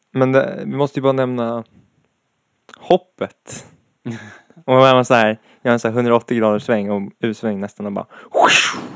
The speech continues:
Speaker 1: Och så hoppar de på.
Speaker 2: När de hoppar på
Speaker 1: Ja,
Speaker 2: Slave
Speaker 1: men,
Speaker 2: One på
Speaker 1: men
Speaker 2: taket.
Speaker 1: innan också så gör den så jävla cool.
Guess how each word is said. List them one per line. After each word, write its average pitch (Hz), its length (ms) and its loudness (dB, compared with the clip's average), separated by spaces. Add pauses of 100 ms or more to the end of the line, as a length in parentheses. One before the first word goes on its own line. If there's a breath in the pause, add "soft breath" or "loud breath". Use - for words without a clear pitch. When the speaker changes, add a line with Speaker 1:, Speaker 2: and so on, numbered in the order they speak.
(380 loud breath)
Speaker 1:
Och 117 160 -4
så 107 240 -4
hoppar 117 340 0
de 110 140 2
på. 110 260 -4 (120)
Speaker 2:
När 120 240 -12
de 107 80 -10
hoppar 107 220 -10
på 107 320 -8
Speaker 1:
Ja, 117 180 4
Speaker 2:
Slave 123 80 -4 (100)
Speaker 1:
men, 123 120 -6
Speaker 2:
One 123 80 -8
på 104 60 -10
Speaker 1:
men - 60 -18 (140)
Speaker 2:
taket. 143 40 -2 (100)
Speaker 1:
innan 151 160 2
också 110 260 -2
så 113 100 -8
gör 107 180 -2
den 107 260 -8
så 117 100 -10
jävla 107 480 -6
cool. 101 260 -12